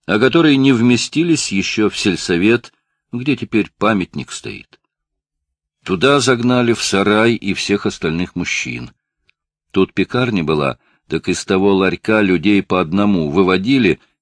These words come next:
и стреляли там, в подвале. А тех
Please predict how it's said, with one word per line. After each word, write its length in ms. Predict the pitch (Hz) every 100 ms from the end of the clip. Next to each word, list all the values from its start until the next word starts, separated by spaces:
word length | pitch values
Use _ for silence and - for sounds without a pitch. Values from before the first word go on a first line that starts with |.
| _
и 140 | - 101
стреляли 720 | - 92 92 76 65 62 60 _ _
там, 220 | 107 65
в 100 | -
подвале. 500 | - 82 67 57 50 _ _ _ _ _ _ _ _ -
А 160 | 95 95
тех 400 | 135 131 -